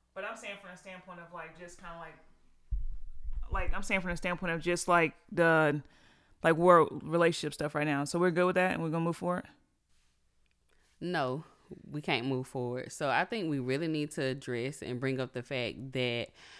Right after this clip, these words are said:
Speaker 2: girl code doesn't have to be messy.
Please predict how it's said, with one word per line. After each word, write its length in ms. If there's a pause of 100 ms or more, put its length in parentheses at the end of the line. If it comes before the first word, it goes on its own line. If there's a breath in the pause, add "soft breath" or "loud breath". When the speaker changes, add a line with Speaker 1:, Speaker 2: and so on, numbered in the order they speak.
(380 loud breath)
Speaker 2:
girl 380
code 680 (320 loud breath)
doesn't 400
have 420
to 80
be 160
messy. 760